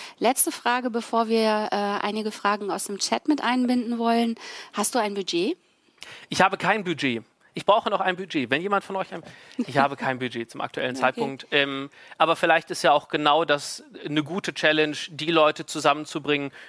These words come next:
Speaker 2: wo Ideen da sind und wo jemand auch da ist, der Lust hat, das zu unterstützen und das umzusetzen. Ähm, genau.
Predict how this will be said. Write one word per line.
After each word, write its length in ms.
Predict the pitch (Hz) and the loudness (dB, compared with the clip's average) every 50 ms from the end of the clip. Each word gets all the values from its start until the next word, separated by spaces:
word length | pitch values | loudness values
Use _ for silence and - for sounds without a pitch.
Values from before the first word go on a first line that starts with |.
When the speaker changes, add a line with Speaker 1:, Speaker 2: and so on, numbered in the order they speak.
| - _ | -12 _
Speaker 2:
wo 140 | - 143 143 | -2 -2 0
Ideen 420 | 143 135 131 147 151 160 175 175 | 0 0 2 2 2 2 2 2
da 240 | 160 160 151 147 151 | 4 4 6 6 4
sind 240 | - 160 147 143 143 | 2 -2 -6 -6 -6
und 160 | 139 147 139 | -6 -6 -4
wo 80 | 135 147 | -2 -2
jemand 300 | 143 147 147 147 143 143 | 0 0 0 0 2 0
auch 100 | 135 - | -2 2
da 200 | - 151 139 139 | 4 4 4 4
ist, 160 | 139 - - | 2 0 -2
der 60 | 156 143 | -2 0
Lust 240 | 143 160 156 - - | 0 -2 -2 -2 -2
hat, 120 | 156 - | 0 2
das 180 | 147 139 - - | 0 0 0 -4
zu 80 | 160 | -6
unterstützen 500 | 147 131 135 127 - 151 139 - - 147 | -8 -8 -8 -10 -10 -10 -10 -10 -10 -10
und 160 | 139 143 135 135 | -10 -8 -6 -8
das 120 | 127 - | -8 -6
umzusetzen. 600 | 156 151 151 - 135 117 120 117 - - - 135 - - - - - - - - _ _ | -8 -8 -8 -8 -6 -4 -4 -6 -6 -10 -16 -18 -18 -20 -20 -20 -20 -20 -20 -20 _ _
Ähm, 460 | - 131 127 123 117 117 120 120 127 _ _ _ | 2 4 4 2 0 -4 -8 -10 -12 _ _ _
genau. 240 | - 151 127 113 - | -2 -2 -2 -2 -4